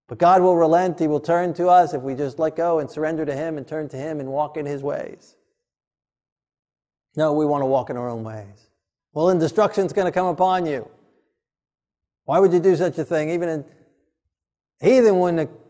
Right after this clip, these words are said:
do that. Let's get 'em. Let's shut 'em up once and for all. And that's the carnal heart playing out.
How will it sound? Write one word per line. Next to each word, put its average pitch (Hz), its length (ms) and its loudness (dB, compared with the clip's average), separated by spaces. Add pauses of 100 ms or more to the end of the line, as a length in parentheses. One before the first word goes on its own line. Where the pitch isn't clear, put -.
(140)
do 160 180 0
that. 143 340 -4 (1800)
Let's 160 200 -2 (140)
get 135 220 -2
'em. 95 120 -12 (1800)
Let's - 220 0
shut 180 220 2
'em 160 120 2
up 156 140 2
once 147 240 -2
and 135 140 -6
for 131 180 -4
all. 113 480 -10 (3000)
And 180 80 -2
that's 151 160 -6
the 139 80 -6
carnal 147 260 -4
heart 185 240 -2
playing 147 320 -2
out. 208 260 -12